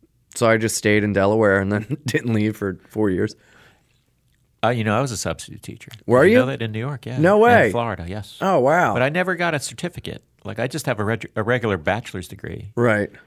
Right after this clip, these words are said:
Speaker 2: With, you know, as low a G P A as you could possibly have and
Speaker 1: Uh-huh.
Speaker 2: still be allowed to graduate.
Speaker 1: Yeah.
Speaker 2: And they were like, "Yeah,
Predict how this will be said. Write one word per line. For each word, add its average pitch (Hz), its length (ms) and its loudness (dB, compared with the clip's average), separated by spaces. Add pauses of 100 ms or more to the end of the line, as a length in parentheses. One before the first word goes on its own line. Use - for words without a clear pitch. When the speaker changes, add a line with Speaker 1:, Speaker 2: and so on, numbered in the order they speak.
(100)
Speaker 2:
With, - 300 -6
you 90 120 -8
know, 76 280 -8 (460)
as 95 180 -4
low 101 280 2
a 92 60 -2
G 98 200 -6
P 90 160 -6
A 90 80 -2
as 85 100 -4
you 82 40 -18
could 85 120 -10
possibly 82 440 -6
have 85 260 -4
and 82 80 -6
Speaker 1:
Uh-huh. 117 140 -2
Speaker 2:
still 90 200 -4 (400)
be 92 120 -6
allowed 85 320 -2
to 82 80 -10
graduate. 80 640 -6
Speaker 1:
Yeah. 113 260 2 (680)
Speaker 2:
And 87 140 -8
they 87 160 -6
were 95 120 -8
like, - 260 -12
"Yeah, - 300 -12